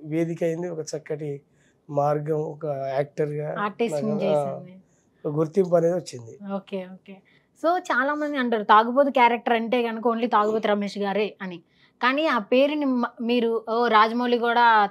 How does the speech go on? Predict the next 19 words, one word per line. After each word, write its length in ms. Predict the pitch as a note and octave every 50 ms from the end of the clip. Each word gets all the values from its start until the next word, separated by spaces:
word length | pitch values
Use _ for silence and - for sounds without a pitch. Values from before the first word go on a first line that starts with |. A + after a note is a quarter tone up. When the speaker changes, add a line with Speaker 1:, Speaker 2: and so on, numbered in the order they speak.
| -
Speaker 2:
తనదైన 380 | G#3+ A3 A3+ A3+ A3 A3+ A#3 A#3
స్టైల్లో 420 | G#3+ - - A3+ A3 G#3+ A3 A3+
ఎరగదీస్తాడు" 680 | A3+ G#3 G#3+ G#3+ G#3+ G#3+ G#3+ G#3 - - G#3 G#3 G#3+ G#3+
అని 340 | G#3+ G#3 G#3 A3+ C4 C#4 - _ _ _ _
లాగేసుకున్నారు. 680 | A3+ A#3+ C4 C4 A#3+ A3 - - G3+ F#3+ F3+ F3 E3+ - _ _ _ _ _ _
మీకు 180 | C#4 D#4 - - B3
ఇంకా 320 | A#3+ A#3 A#3+ A3+ D#4+ D#4+
ఎక్స్ట్రా 640 | D#4+ D4+ C4+ B3 - - - - - E4+ E4+ D#4 B3+ - - _ _ A#3
ఏం 180 | B3+ B3+ C4
యాడ్ 240 | C4 B3+ B3 G#3+ C4
చేశారంటే 360 | B3+ - B3+ B3 B3 B3 D4+
ఇన్నోసెంట్గా, 840 | C4+ B3 A#3+ C4 C4 A#3+ - G3+ F#3 F3+ F3 E3 D#3 - _ D#3 D#3
Speaker 1:
అవును. 160 | D3+ C#3 B2
Speaker 2:
ఒకసారి 340 | A#3 A3 - C4+ B3 A#3+ A#3+
ఇన్నోసెంట్గా 520 | A#3 A#3+ B3 B3 B3+ A#3 A3+ A3 G#3 A3
ఏదన్నా 400 | G#3+ G#3 G3+ G#3 G3+ G3+ G3+ G3
ఒక 140 | F#3+ F#3+ - F#3
చిన్న 240 | F#3+ F#3 - G#3 G#3
యాక్ట్. 340 | G3 F#3+ F#3 F#3 _ _ G#3